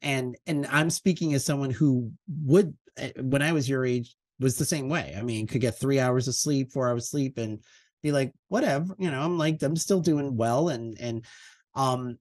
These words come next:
the more I learn about sleep, I'm actually, like, kind of freaked out that I probably shaved years off of my life with the amount of sleep deprivation, because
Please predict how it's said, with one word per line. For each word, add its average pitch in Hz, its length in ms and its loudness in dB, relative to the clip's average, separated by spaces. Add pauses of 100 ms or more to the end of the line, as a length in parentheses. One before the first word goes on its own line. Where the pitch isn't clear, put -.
(140)
the 147 320 -4
more 139 380 2
I 160 80 4
learn 147 240 2
about 123 240 -2
sleep, 143 340 0
I'm 120 140 -4
actually, 127 400 -2
like, 107 320 -2 (500)
kind 151 160 2
of 127 80 -2
freaked 127 340 0
out 123 200 2
that 113 100 0
I 107 80 -2
probably 120 320 -2
shaved 104 400 -2
years 110 300 0
off 104 240 -2
of 104 120 -2
my 101 140 -2
life 104 420 0
with 101 180 -4
the 104 100 -2
amount 101 280 -4
of 98 80 -6
sleep 110 280 -4
deprivation, 98 720 -6
because 113 360 -4